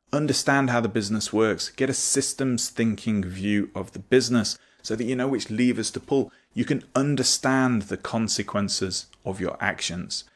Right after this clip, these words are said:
And then number five, learn who your customers are. Number six is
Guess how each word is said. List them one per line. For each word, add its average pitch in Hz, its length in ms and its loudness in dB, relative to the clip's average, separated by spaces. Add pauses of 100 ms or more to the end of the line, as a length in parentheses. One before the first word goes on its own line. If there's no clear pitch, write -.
(340)
And 127 160 0
then 156 120 2
number 160 180 0
five, 147 560 4
learn 139 580 4
who 131 80 4
your 123 180 8
customers 107 760 0
are. 123 520 4
Number 143 220 0
six - 380 4 (280)
is 143 380 6